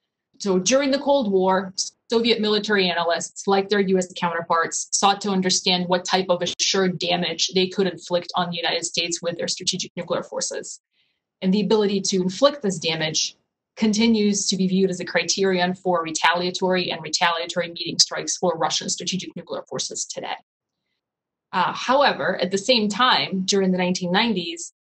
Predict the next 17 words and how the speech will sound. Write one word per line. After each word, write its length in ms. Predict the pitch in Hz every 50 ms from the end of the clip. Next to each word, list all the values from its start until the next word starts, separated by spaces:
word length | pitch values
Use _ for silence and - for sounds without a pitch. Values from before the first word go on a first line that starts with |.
| _ _
Russian 300 | - 202 220 - 262 226
understanding 540 | 214 202 190 190 190 - 202 185 180 180 175
of 100 | 180 175
unacceptable 640 | 170 170 165 - - 269 262 - - 190 185 180 170
damage 560 | 175 165 160 165 160 160 156 - - - -
began 300 | - 185 175 202 190 196
to 160 | 190 196 196 190
evolve 460 | 180 - 160 170 165 151 156 - - - - _ _ _ _ _ _ _ _ _ _
from 340 | _ 196 185 175 180 - - _ _
objective 560 | 190 180 160 - 262 277 269 - 233 196 180
measures 640 | 185 156 160 - - 156 - 104 101 - - - -
that 240 | 185 180 190 -
relied 400 | 190 196 185 185 185 185 185 190
on 160 | 185 175 180 180
metrics 400 | 180 175 - - 185 180 - -
of 120 | 175 165
damage 600 | 170 185 180 180 170 170 170 170 - - - -